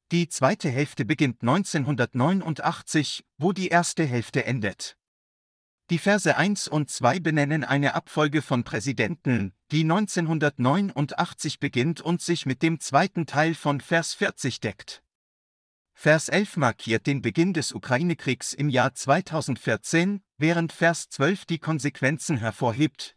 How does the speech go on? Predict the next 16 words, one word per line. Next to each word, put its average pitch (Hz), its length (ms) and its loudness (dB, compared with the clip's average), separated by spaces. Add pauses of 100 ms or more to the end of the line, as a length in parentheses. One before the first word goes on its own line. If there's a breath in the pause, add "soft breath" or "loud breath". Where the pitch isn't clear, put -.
(160)
die 139 100 0
der 156 160 4
siegreiche 147 560 0
König 165 420 0
des 170 220 -2
Südens 160 380 -2
auf 123 200 -2
sich - 280 -2
zieht. - 400 -6 (920)
Vers - 360 2
dreizehn 175 540 0
steht - 340 0
kurz - 320 -2
vor 170 180 4
der 139 160 4
Erfüllung, 165 640 0